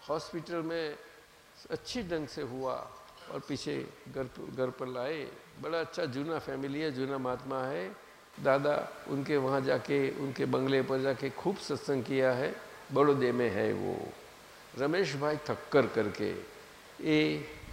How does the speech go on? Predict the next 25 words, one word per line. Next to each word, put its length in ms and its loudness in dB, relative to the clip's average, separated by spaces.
उनके 300 4
धर्मपत्नी 720 2
कांता 480 4
बहन, 460 2
तो 120 0
उनका 340 2
देह 280 4
निधन 340 4
हुआ 280 6
कल। 420 2
अभी 320 4
आपता 400 4
पुत्र 420 2
जगदीश 440 0
भाई 380 -2
और 400 6
थोड़े 240 2
म-, 120 -2
अपना 280 0
संगपति 840 4
यहाँ 200 6
के, 140 -2
ये 360 -2
जाके 360 4
आए 340 4